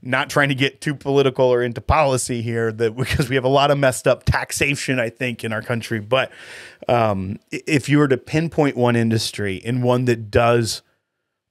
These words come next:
arguably the most for your state, has brought the most tourism, has brought the most things,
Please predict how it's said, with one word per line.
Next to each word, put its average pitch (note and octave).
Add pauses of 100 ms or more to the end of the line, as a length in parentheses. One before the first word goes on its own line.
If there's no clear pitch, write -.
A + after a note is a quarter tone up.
arguably C#3
the A#2+
most A#2
for -
your B2
state, A2+
has G#2+
brought A2
the A#2
most A#2
tourism, A#2
has G#2+
brought A#2
the A#2
most A2+
things, A2+